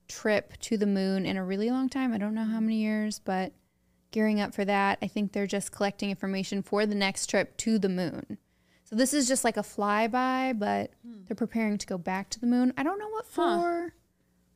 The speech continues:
Speaker 2: I wonder
Speaker 1: but
Speaker 2: when.
Speaker 1: yeah, I think soonish, but I don't
Speaker 2: This
Speaker 1: have a lot of information here.
Speaker 2: This is a really, uh, stupid question, but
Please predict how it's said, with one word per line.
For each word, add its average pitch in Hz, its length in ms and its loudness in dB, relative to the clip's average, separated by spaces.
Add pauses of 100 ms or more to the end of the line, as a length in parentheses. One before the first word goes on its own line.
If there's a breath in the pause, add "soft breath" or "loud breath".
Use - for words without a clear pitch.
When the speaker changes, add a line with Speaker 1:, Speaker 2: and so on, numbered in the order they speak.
(100)
Speaker 2:
I 220 40 -8
wonder 240 180 4
Speaker 1:
but 233 240 6
Speaker 2:
when. 240 160 -6 (760)
Speaker 1:
yeah, 240 440 2
I 226 80 -2
think 262 440 -4
soonish, 254 760 2 (760)
but 208 320 2 (360)
I 233 80 4
don't 277 120 6
Speaker 2:
This 359 40 2
Speaker 1:
have 403 120 2
a 359 40 0
lot 330 200 6
of 254 100 0
information 202 520 -2
here. - 200 -8 (140)
Speaker 2:
This 311 220 -2
is 349 140 -2
a 233 420 0 (160)
really, 202 640 0 (220)
uh, 52 640 -4 (320)
stupid 190 360 -2
question, - 500 0
but 202 360 0